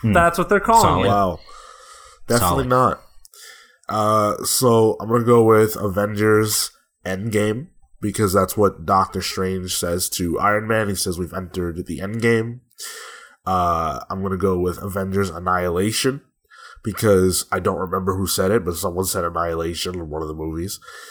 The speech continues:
Speaker 3: And, um, I'm gonna go with Avengers Assemble, because obviously Captain America has said that. I believe this will be his swan song, and I could see that being the title.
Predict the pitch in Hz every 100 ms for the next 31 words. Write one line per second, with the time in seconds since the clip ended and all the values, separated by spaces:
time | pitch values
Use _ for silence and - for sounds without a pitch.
0 | - - _ 98 98 95 92 95 101 95
1 | 92 92 87 87 90 90 _ _ _ -
2 | - - 101 104 104 113 110 110 113 110
3 | 117 113 - 107 110 120 123 120 120 135
4 | 165 90 69 _ 98 92 98 98 92 -
5 | - 92 95 92 98 104 95 98 95 92
6 | 92 95 90 98 92 117 135 95 92 92
7 | 95 90 90 92 92 90 90 - 78 85
8 | 87 - 90 104 151 - - - - -
9 | 107 110 - 120 117 110 120 113 127 -
10 | 143 82